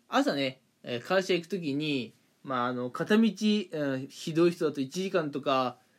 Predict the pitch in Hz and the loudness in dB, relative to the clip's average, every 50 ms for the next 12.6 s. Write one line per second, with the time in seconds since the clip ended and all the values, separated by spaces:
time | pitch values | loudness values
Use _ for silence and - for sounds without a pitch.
0 | _ _ _ - 170 196 208 208 - _ _ - 190 202 202 - 160 151 202 226 | _ _ _ -2 -2 0 0 -2 -6 _ _ -4 -4 -4 -4 -4 -6 0 2 2
1 | 233 220 180 156 156 165 190 233 240 - - - 135 135 127 117 104 - - _ | 2 4 2 2 2 2 0 0 -2 -2 -6 -6 -4 -2 -2 -4 -4 -8 -12 _
2 | _ - - - - _ - - 202 247 277 285 302 285 269 262 262 311 320 294 | _ -20 -20 -20 -20 _ -4 0 2 4 6 6 6 4 4 4 4 4 2 2
3 | 202 165 151 156 156 151 143 - - - - - 117 120 123 - - 311 339 302 | 2 2 0 0 -2 -2 -2 -4 -10 -12 -6 -4 -2 -2 -2 0 0 0 2 2
4 | 320 220 165 147 135 123 110 104 - - 120 101 - - - _ _ _ _ _ | 2 2 2 2 0 -2 -4 -6 -8 -10 -10 -10 -10 -12 -18 _ _ _ _ _
5 | _ _ _ _ _ _ _ _ _ _ _ _ - - 147 151 - 294 339 359 | _ _ _ _ _ _ _ _ _ _ _ _ -6 -4 -4 0 2 2 2 2
6 | 370 359 392 - 370 311 294 302 349 330 330 311 285 349 311 311 294 285 269 196 | 0 -2 -4 -4 -4 -4 -4 -4 -4 -4 -4 -4 -2 0 0 2 2 2 2 2
7 | 175 175 - 165 143 143 135 127 120 156 220 277 294 254 - - 294 269 226 185 | 2 0 -2 -2 0 0 2 2 2 4 4 4 4 2 2 2 2 2 2 2
8 | 160 160 170 190 220 254 233 220 214 165 139 120 113 - - 104 92 117 - - | 0 -2 -4 -2 0 2 2 2 2 2 0 -2 -4 -6 -10 -12 -14 -14 -16 -20
9 | _ _ - 143 127 110 98 - _ _ _ _ _ _ _ _ _ _ _ _ | _ _ -12 -12 -10 -10 -12 -16 _ _ _ _ _ _ _ _ _ _ _ _
10 | _ _ _ _ _ _ - 127 135 156 180 175 156 - - 151 160 180 208 240 | _ _ _ _ _ _ -6 -4 0 0 2 2 2 2 2 2 2 2 2 0
11 | 226 185 180 208 233 226 - 185 180 190 214 220 208 190 151 139 - 170 180 190 | 2 2 4 2 2 2 0 0 2 2 2 2 2 0 -2 -4 -4 -4 -2 -2
12 | 202 196 247 226 185 170 202 208 180 139 - | 0 0 0 0 0 0 2 2 0 0 -2